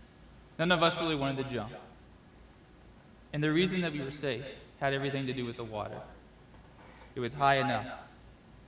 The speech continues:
There wasn't any driftwood. If the river had been too shallow, or if there had been driftwood in the area, even those with the,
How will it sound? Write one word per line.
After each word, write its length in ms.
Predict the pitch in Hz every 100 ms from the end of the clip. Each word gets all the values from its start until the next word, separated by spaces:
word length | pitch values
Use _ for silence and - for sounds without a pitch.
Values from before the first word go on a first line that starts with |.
| - - -
There 100 | 139
wasn't 280 | 131 139 147
any 140 | 143
driftwood. 520 | 131 120 - 117 104 104 - - - - - - - - - - - - - - - - - - - -
If 140 | 160
the 80 | 170
river 260 | 165 156 151
had 240 | 151 151
been 140 | 147
too 140 | 143 123
shallow, 340 | - 120 110 - - - - - - - - - - - - -
or 80 | 143
if 60 |
there 140 | 151 139
had 240 | 160 165
been 360 | 156 143 147 - - - - -
driftwood 440 | - 175 170 175 156
in 100 | 151
the 140 | 139
area, 400 | 131 120 104 - - -
even 320 | 180 196 208
those 280 | 196 175 160
with 160 | 156 135
the, 180 | 143